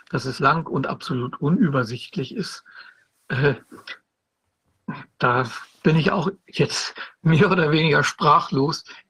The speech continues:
wie viel Unfug da drin steht. Äh, gehen wir mal der Reihe nach durch. Also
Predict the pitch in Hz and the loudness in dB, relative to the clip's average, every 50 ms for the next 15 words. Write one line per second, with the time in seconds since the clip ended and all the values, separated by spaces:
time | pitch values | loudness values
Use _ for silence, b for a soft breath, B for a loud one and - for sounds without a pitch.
0 | _ - 160 165 - - 160 - - - 285 196 196 208 - - 175 151 135 - | _ -2 -2 0 0 0 0 0 2 4 6 6 6 6 4 2 2 2 0 -4
1 | - - B B B B B _ - 135 120 117 127 135 123 113 - - - 135 | -8 -10 B B B B B _ -2 0 2 2 2 2 2 -2 -6 -6 -6 -6
2 | 131 131 - - _ _ _ _ _ _ _ B B B B B _ _ _ _ | -6 -6 -10 -16 _ _ _ _ _ _ _ B B B B B _ _ _ _
3 | _ _ _ _ _ _ _ _ _ B B B B B B B _ _ _ _ | _ _ _ _ _ _ _ _ _ B B B B B B B _ _ _ _
4 | _ _ - - 160 165 135 175 185 180 170 165 160 156 151 156 147 139 143 143 | _ _ 0 0 2 4 4 4 4 4 4 4 4 4 4 4 4 4 2 2
5 | 151 143 135 131 - - - 139 139 175 226 226 - - - _ _ _ _ _ | 2 2 0 0 -2 0 2 2 4 4 4 2 0 -6 -14 _ _ _ _ _
6 | _ _ _ _ _ _ _ _ _ _ _ _ _ _ - - - 147 147 147 | _ _ _ _ _ _ _ _ _ _ _ _ _ _ -8 -2 -2 0 0 2
7 | 151 147 147 143 - - | 2 0 0 0 -2 -8